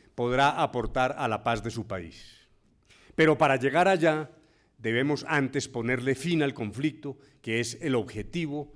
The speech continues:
de las conversaciones que hoy llevamos a cabo en Cuba. En un año,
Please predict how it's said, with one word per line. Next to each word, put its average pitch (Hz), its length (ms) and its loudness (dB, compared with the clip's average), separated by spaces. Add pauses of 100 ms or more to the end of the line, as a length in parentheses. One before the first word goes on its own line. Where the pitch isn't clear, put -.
(260)
de 113 140 -4
las 110 160 -2
conversaciones 117 800 -6
que 110 120 -6
hoy 107 160 -2
llevamos 107 440 -4
a 90 100 -12
cabo 98 400 -8
en 92 160 -12
Cuba. 85 360 -18 (1200)
En 147 160 2
un 208 160 6
año, 160 340 2